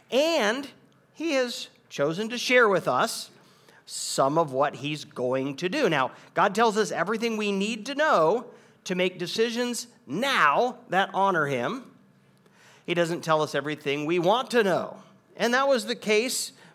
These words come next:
before the first coming of Jesus. He kept, uh,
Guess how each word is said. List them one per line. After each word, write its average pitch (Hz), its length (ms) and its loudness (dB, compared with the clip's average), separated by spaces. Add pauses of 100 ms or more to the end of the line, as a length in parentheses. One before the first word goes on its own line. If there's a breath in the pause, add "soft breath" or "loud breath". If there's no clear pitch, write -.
before 190 420 -2
the 175 80 2
first 190 360 -4
coming 196 320 -2
of 185 80 -4
Jesus. 196 540 -8 (160)
He 135 100 -10
kept, 180 420 -8 (380 soft breath)
uh, 127 380 0